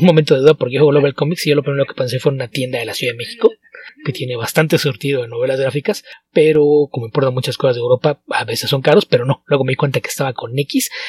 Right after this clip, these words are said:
y entonces en realidad se refiere a una, eh, aplicación, sitio web que existe desde hace algún tiempo para leer cómics digitales, que, pues, me parece que la idea es interesante, pero la verdad es que no, no la he checado. Eh,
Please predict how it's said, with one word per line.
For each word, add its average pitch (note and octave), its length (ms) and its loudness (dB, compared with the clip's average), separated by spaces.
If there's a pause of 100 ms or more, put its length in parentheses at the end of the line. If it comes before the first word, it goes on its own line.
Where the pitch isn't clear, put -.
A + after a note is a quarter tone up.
(120)
y C3+ 80 -4
entonces C3+ 240 2
en C3 60 0
realidad C3+ 160 4
se D3+ 100 2
refiere C#3+ 420 0
a C#3 80 0
una, C#3+ 840 -4
eh, A#2+ 260 -16
aplicación, C#3 720 -4 (380)
sitio C#3 320 -2
web B2+ 200 0
que - 120 -8
existe - 420 -6
desde A#2+ 140 -4
hace B2 100 -6
algún B2 160 -8
tiempo A#2+ 260 -4
para A2 160 -6
leer A2+ 160 -10
cómics C3 320 -4
digitales, C#3 600 -6 (480)
que, C3+ 420 -2 (100)
pues, D#3 140 2 (140)
me F#3 120 0
parece D4+ 200 4
que F4 60 2
la C#4 80 2
idea D#4 100 0
es - 100 -4
interesante, A3+ 520 -2
pero G3 120 -2
la F3+ 80 -2
verdad G3 80 -4
es - 40 -14
que G#3+ 80 -4
no, F3+ 240 -6
no E3 140 -6
la F3+ 80 -2
he - 40 -6
checado. - 400 -6 (400)
Eh, D#3 360 2